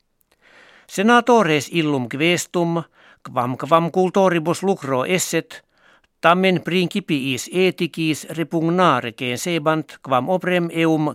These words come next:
civibus interdicendum esse arbitrabantur. Elisabeth secunda, regina Britanniae, hac septimana conventui regiminis interfuit, ut etiam hoc modo jubileum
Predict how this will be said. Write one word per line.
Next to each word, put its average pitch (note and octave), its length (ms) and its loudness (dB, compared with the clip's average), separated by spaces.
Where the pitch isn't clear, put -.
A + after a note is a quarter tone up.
civibus C#3+ 580 -4
interdicendum D3+ 1040 -2
esse D3 360 -6
arbitrabantur. B2+ 1120 -6
Elisabeth F#3+ 540 -2
secunda, D#3 640 0
regina C#3 500 -2
Britanniae, D3+ 920 -2
hac A3 240 2
septimana C#3 960 0
conventui E3+ 840 0
regiminis D#3+ 760 -2
interfuit, B2+ 1040 -8
ut F3+ 160 -2
etiam E3+ 400 2
hoc F3 260 4
modo D3 420 2
jubileum D#3 840 0